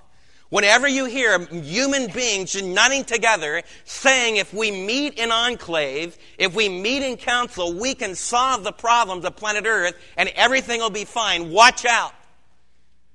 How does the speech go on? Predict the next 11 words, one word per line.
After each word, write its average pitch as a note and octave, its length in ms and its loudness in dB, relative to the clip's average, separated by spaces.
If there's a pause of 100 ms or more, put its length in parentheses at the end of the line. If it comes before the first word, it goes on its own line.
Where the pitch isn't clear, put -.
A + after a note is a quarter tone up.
(160)
Because F3 160 0
I B3 140 8
can B3 120 -2
show C4+ 240 2
you A3 160 0
down A#3+ 560 4
through A#3+ 300 -4
history, G3 480 -4
whenever G#3 420 2
human B3+ 440 -2
beings F3+ 520 -2